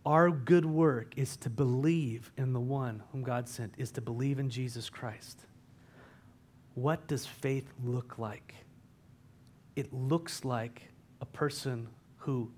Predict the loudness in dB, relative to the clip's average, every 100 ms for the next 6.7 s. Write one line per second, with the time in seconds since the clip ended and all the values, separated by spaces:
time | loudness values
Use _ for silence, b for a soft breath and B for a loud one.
0 | -20 -8 -6 -4 -2 -2 -4 -6 -6 -6
1 | -2 -2 0 -2 -4 -4 -8 -10 -16 -20
2 | -20 -20 b b b b b b b b
3 | b -2 -2 0 -2 0 0 0 -4 -6
4 | -8 -8 -10 -10 -10 -12 -12 -12 -10 -2
5 | 4 4 4 2 2 2 2 4 4 4
6 | 2 0 -2 0 0 -2